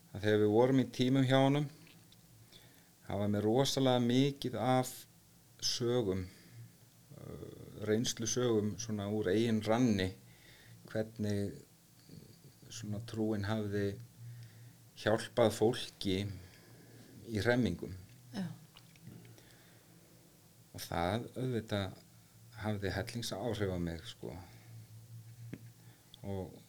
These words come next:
Speaker 1: svona sögur frá honum
Speaker 2: Mm.
Speaker 1: sem að sitja eftir,
Speaker 2: Mhm.
Speaker 1: meira heldur en kannski sögur af einhverjum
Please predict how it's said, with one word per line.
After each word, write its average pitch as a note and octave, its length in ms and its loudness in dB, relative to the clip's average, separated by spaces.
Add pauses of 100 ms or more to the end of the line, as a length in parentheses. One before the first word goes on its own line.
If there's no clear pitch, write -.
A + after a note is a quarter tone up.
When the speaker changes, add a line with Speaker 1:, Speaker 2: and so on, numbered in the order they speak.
Speaker 1:
svona G2 300 -6
sögur F#2+ 380 0
frá G2 160 -6
honum G2 460 -2 (760)
Speaker 2:
Mm. G3 200 -10
Speaker 1:
sem - 220 -8
að F#2 80 -2
sitja A2 380 4
eftir, - 340 -2 (220)
Speaker 2:
Mhm. D#3+ 800 -14
Speaker 1:
meira G2+ 300 -6
heldur G2+ 360 -2
en G2+ 120 -4 (640)
kannski G2+ 560 -2 (720)
sögur G2+ 480 -8
af G2+ 180 -4
einhverjum G#2 360 -6